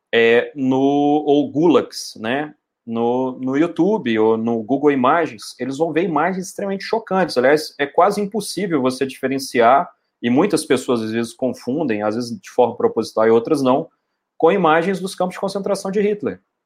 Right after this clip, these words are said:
né, que, ah, exterminou pessoas sistematicamente. Porque a ma-, à medida que você tem o monopólio do Estado,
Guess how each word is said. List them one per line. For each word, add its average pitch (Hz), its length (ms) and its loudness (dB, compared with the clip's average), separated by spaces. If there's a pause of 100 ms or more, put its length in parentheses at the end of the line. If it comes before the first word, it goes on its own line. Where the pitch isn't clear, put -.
(280)
né, 120 320 0 (320)
que, 139 480 2 (180)
ah, 107 280 -14
exterminou 202 840 2
pessoas 165 520 0
sistematicamente. 147 1200 -6 (420)
Porque - 180 0
a 156 80 4
ma-, 151 180 4
à 127 120 2
medida 135 440 2
que 214 120 -10
você 156 340 0
tem 113 280 -4
o 104 40 -6
monopólio 110 720 2 (380)
do 107 160 -6
Estado, 113 680 0